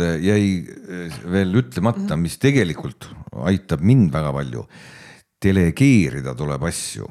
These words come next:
Speaker 1: Ja tuleb delegeerida asju sellistele inimestele, keda sa tead, et sa võiks, ehk sa võiks ka ise selle ära teha. Aga näiteks, ja, ja teine asi, mis on väga oluline, on vastutus.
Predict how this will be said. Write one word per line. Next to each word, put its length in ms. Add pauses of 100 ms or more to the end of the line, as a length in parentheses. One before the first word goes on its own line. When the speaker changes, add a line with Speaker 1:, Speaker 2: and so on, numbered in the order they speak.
(1200)
Speaker 1:
Ja 280
tuleb 360
delegeerida 600
asju 320
sellistele 460
inimestele, 580
keda 340
sa 180 (380)
tead, 440 (100)
et 140
sa 120
võiks, 260
ehk 140
sa 140
võiks 140
ka 80
ise 260
selle 200
ära 180
teha. 220 (680)
Aga 500 (720)
näiteks, 680 (680)
ja, 360
ja 420
teine 280
asi, 220
mis 160
on 100
väga 200
oluline, 340
on 180
vastutus. 840